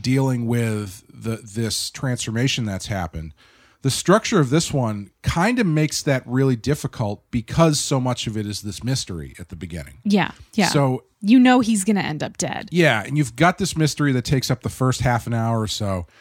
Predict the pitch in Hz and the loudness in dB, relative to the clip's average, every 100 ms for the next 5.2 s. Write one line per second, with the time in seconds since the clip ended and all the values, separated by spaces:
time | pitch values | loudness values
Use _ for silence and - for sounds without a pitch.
0 | - _ - 131 123 196 233 175 160 - | -20 _ -6 -2 4 4 6 6 4 0
1 | 131 113 139 151 185 170 131 117 113 135 | -4 0 2 4 4 4 2 0 0 -2
2 | - 131 101 135 120 117 - 139 139 123 | 0 -2 0 0 0 -2 0 2 2 -2
3 | 117 110 87 135 147 151 131 - 135 135 | -2 -2 0 0 2 2 0 0 2 2
4 | 131 120 110 - 110 120 127 120 120 123 | 2 0 -4 -4 -2 0 2 2 0 0
5 | 127 | 0